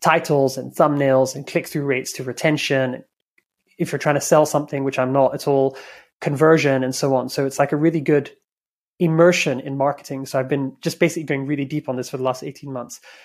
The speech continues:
I also have this hypothesis that, like, the way that work is going, content creation will increasingly be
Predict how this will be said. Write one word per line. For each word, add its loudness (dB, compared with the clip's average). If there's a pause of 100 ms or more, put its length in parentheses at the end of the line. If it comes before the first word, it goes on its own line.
(160)
I 6
also 4
have 6
this 2
hypothesis 2
that, 2
like, -2 (100)
the -4
way 6
that 2
work 2
is -4
going, -2 (1040)
content 2
creation 2
will 0
increasingly -4 (280)
be -6